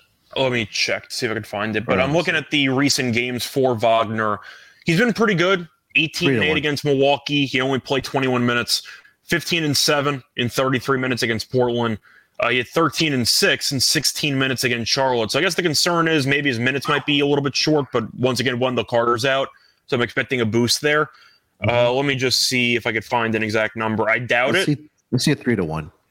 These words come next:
Speaker 1: You see three to one? Okay. I'm
Speaker 2: For
Speaker 1: trying to think
Speaker 2: Wagner?
Speaker 1: if,
Speaker 2: Yeah.
Speaker 1: yeah, I'm trying to think if that's actually good enough or not.
Speaker 2: But who's been getting all the rebounds if he had, they haven't been playing? Let me see some of their game logs here.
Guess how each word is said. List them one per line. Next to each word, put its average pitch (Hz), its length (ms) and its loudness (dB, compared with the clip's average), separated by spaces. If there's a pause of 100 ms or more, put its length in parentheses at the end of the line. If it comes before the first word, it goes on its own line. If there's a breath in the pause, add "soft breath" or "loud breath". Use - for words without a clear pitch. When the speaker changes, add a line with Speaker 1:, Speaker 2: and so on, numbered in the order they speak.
(160)
Speaker 1:
You 139 60 -2
see 156 120 0
three 175 220 2
to 196 60 2
one? 190 300 0
Okay. 110 360 -2 (160)
I'm 127 180 2
Speaker 2:
For 95 40 2
Speaker 1:
trying 202 120 2
to 95 60 0
think 98 100 0
Speaker 2:
Wagner? 117 140 -2
Speaker 1:
if, - 240 -8
Speaker 2:
Yeah. - 80 -12 (160)
Speaker 1:
yeah, 135 260 2
I'm 135 80 -2
trying 190 160 -2
to 190 40 -2
think 160 80 -2
if 135 60 -4
that's 135 160 0
actually 127 300 -2
good 113 180 0
enough 104 260 -6
or 113 80 -4
not. 104 240 -4 (1400 loud breath)
Speaker 2:
But 147 100 2
who's 208 140 0
been 339 180 0
getting 151 240 0
all 156 60 0
the 113 100 2
rebounds 101 460 0
if - 120 -16
he 92 140 -2
had, 90 180 0
they 92 100 2
haven't 85 280 -4
been 76 120 -4
playing? - 320 -6
Let 156 120 -4
me 208 60 -4
see - 180 -4
some 92 220 -4
of 78 60 -2
their - 100 -2
game 80 420 -4
logs 73 340 -4
here. 76 420 -2